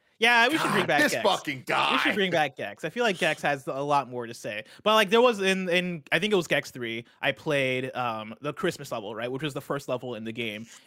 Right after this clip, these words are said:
Speaker 1: And in that level, uh, you would fight Santa Claus as, like, the, the, the, the boss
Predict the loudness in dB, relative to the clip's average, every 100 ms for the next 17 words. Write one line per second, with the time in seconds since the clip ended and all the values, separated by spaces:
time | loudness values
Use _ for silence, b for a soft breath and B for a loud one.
0 | -2 0 2 2 2 2 -2 -6 -12 -16
1 | _ _ _ 2 4 4 2 -2 -4 -2
2 | 0 0 -2 -8 -8 -8 -14 _ _ -8
3 | -8 -8 -6 -4 -4 -6 -8 -8 -4 -2
4 | -2 -6 -12 -6 -6 -4 -6 -6 -12 -20